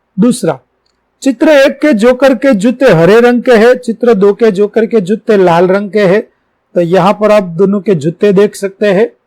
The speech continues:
तीसरा, जोकर एक की टोपी लाल रंग की है, जोकर दो की टोपी हरे रंग की है,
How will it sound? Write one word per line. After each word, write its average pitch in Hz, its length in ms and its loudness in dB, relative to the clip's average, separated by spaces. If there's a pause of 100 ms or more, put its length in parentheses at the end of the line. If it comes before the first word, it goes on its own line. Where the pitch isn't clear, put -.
(640)
तीसरा, 233 480 -2 (480)
जोकर 233 440 2
एक 269 220 2
की 285 140 0
टोपी 269 360 0
लाल 240 260 4
रंग 247 240 2
की 262 100 -2
है, 254 200 4
जोकर 214 380 0
दो 208 180 0
की 226 160 -2
टोपी 233 320 0
हरे 185 280 2
रंग 202 240 -4
की 214 140 -4
है, 214 300 -2